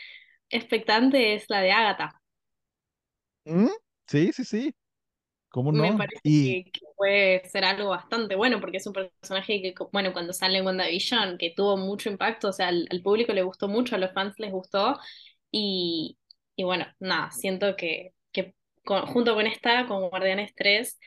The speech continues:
Speaker 1: y con esta serie que se viene ahora, y bueno, Loki, la temporada dos en algún momento,
Speaker 2: Ujú.
Speaker 1: siento que pueden volver a como a, a repuntar y tratar de, de subir otra vez.
Speaker 2: Sí, sí, completamente de acuerdo, porque fíjate que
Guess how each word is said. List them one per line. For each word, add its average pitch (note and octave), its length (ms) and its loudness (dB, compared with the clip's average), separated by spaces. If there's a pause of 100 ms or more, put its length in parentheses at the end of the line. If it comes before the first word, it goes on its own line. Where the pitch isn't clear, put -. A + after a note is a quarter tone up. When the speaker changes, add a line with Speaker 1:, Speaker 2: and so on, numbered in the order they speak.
(320)
Speaker 1:
y G3 180 -12
con F3+ 520 -2
esta - 220 -4
serie G#3+ 260 4
que G#3 80 2
se G#3 100 -2
viene G3+ 180 0
ahora, G3 400 0
y - 40 0
bueno, F#3+ 280 2
Loki, G3 680 -2
la F#3 140 -2
temporada F#3 380 0
dos G3+ 240 0
en D4 100 -4
algún C#4+ 160 -2
momento, A3+ 400 2
Speaker 2:
Ujú. - 0 -
Speaker 1:
siento G#3 260 -4
que F#3+ 280 -8 (100)
pueden B3 300 4
volver A3 320 4
a A3+ 80 0
como A#3 180 2
a, G3+ 300 2 (480)
a A3 80 0
repuntar G#3 560 0
y A3+ 80 0
tratar G3 340 -2
de, G3 320 -2
de F#3+ 120 -6
subir F#3+ 340 0
otra F#3 240 0
vez. F#3 300 -4 (840)
Speaker 2:
Sí, A#2 480 -6
sí, C3 240 -2
completamente D3 680 -2
de D#3 60 -2
acuerdo, A#2 320 -4
porque A#2 460 -4 (440)
fíjate G#3 300 2
que D3 300 2